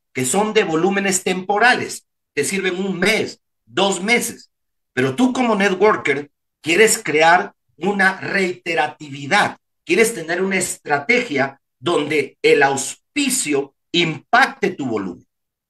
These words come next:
Y el primer estrategia, y hoy lo voy a explicar, para crear más volumen es el auspicio. Es la primera. ¿Por qué?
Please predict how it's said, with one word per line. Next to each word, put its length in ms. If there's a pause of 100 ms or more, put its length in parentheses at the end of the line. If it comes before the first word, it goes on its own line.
(260)
Y 140
el 140
primer 580
estrategia, 600
y 100
hoy 140
lo 120
voy 140
a 40
explicar, 520 (300)
para 260
crear 320
más 200
volumen 500
es 160
el 100
auspicio. 520 (600)
Es 140
la 160
primera. 500 (180)
¿Por 300
qué? 360